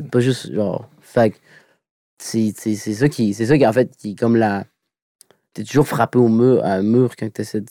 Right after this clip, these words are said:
Speaker 2: faire quelque chose dans ces zones-là.
Speaker 1: C'est ça l'affaire.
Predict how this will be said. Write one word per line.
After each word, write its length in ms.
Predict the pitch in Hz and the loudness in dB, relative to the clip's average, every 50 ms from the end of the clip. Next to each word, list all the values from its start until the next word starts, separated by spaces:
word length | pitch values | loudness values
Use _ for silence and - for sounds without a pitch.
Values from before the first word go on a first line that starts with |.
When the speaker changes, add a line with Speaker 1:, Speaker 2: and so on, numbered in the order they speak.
| _ | _
Speaker 2:
faire 240 | - - - 104 117 | -10 -8 -6 -6 -6
quelque 180 | - 104 98 - | -8 -12 -12 -10
chose 400 | - 107 110 113 110 107 113 113 113 123 - - | -8 -6 -6 -6 -6 -8 -12 -18 -20 -20 -14 -4
dans 140 | 98 107 110 | -4 -4 -4
ces 340 | - - 110 104 101 98 - _ _ _ _ _ _ _ - | -2 -4 -6 -4 -4 -8 -10 _ _ _ _ _ _ _ -4
zones-là. 380 | 113 113 107 107 107 107 110 120 117 _ _ _ - | -2 -2 0 -2 -4 -6 -6 -10 -12 _ _ _ -20
Speaker 1:
C'est 140 | - - - | -18 -16 -12
ça 160 | - - 135 | -6 -4 -4
l'affaire. 340 | 131 - - - - - | -4 -4 -10 -12 -14 -16